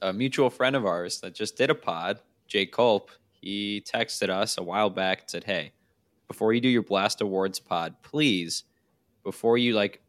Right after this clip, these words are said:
create your top ten of the year list, watch a thousand and one. It's on Prime. I'm not gonna tell you anything about it.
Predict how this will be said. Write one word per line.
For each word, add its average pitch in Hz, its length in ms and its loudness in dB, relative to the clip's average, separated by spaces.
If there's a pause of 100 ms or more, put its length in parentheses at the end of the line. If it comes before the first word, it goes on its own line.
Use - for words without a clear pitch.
(120)
create 107 320 2
your 95 80 -4
top 92 300 -2
ten 90 180 -6
of 85 100 -10
the 85 140 -12 (140)
year 131 260 -2
list, 139 480 0 (320)
watch 107 260 2
a 104 40 -2
thousand 107 400 0
and 104 120 -4
one. 92 200 -4
It's - 120 -8
on 90 160 -6
Prime. 110 420 -2
I'm - 320 -16
not 98 140 -2
gonna 98 120 -4
tell 101 140 2
you 95 80 4
anything 120 240 -2
about 104 300 4
it. 104 200 0